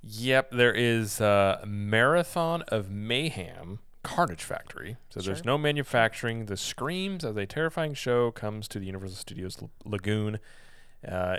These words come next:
Speaker 1: it's a fear factory. That's what it says. Not,
Speaker 2: Mm-hmm.
Speaker 1: not to be confused with Fear Factor, the
Speaker 2: Right.
Speaker 1: show.
Speaker 2: I believe this is near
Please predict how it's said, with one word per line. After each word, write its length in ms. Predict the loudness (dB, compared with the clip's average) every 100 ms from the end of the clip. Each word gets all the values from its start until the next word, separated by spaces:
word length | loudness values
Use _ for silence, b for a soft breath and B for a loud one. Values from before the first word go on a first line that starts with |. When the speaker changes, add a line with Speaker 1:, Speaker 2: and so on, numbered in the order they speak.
| -4
Speaker 1:
it's 280 | -6 -8 -8 -4
a 340 | -2 -2 -6 -10 -20 -20 -20
fear 400 | -18 -2 2 2
factory. 640 | 2 -4 -6 -8 -12 -12 -16 -20 -20 -20 -20 -20 -20 -20 -18
That's 100 | -14
what 80 | -14
it 60 |
says. 240 | -14 -20 -20 0
Not, 160 | 0
Speaker 2:
Mm-hmm. 100 | 2 -6 B 4
Speaker 1:
not 200 | 4 6
to 80 | 0
be 80 |
confused 420 | 0 -2 2 0 0
with 120 | -6
Fear 180 | -6 -2
Factor, 680 | 2 2 2 2 2 -4 -18 -20 -20 -20 -20 -20 -10
the 80 | 2
Speaker 2:
Right. 180 | 4 6
Speaker 1:
show. 460 | 6 4 -4 -10 -6 -4
Speaker 2:
I 60 |
believe 400 | 0 2 2 4
this 220 | 4 4
is 180 | 0 -6 -12 -18 -10
near 500 | -6 0 0 0